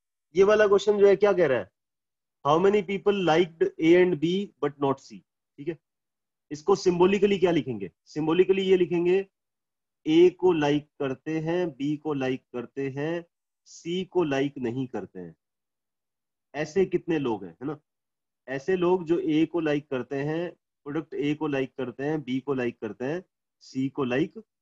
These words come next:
नहीं करते हैं, तो ये आपको calculate करना है। अब इसका जो है ना formula मैं Venn diagram से देखूंगा। Venn diagram देखो क्या है, देखो ये पता है क्या पूछ रहा है, ये, ये पूछ रहा है, ये,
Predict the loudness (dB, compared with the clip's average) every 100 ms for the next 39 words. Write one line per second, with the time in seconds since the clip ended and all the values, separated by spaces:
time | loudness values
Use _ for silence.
0 | _ _ -8 -4 -2 -2 -6 -10 -14 -14
1 | _ _ _ -6 0 2 2 0 -4 -4
2 | -4 -4 -4 -4 -8 -8 -10 _ _ _
3 | _ _ -4 -2 -4 _ -6 -6 -6 0
4 | 2 4 4 4 2 0 2 4 4 4
5 | 0 0 2 4 4 4 4 4 2 2
6 | 0 -2 -8 -8 _ _ _ _ _ 0
7 | 2 6 6 6 4 4 4 4 2 0
8 | -4 _ _ _ _ _ _ _ _ _
9 | _ _ _ _ _ _ _ _ _ _
10 | _ _ _ _ _ -2 0 0 -2 _
11 | _ _ _ -2 0 2 2 2 0 0
12 | 0 -2 -4 -6 _ _ _ -6 -4 -2
13 | -2 -2 -4 -6 -10 -10 -14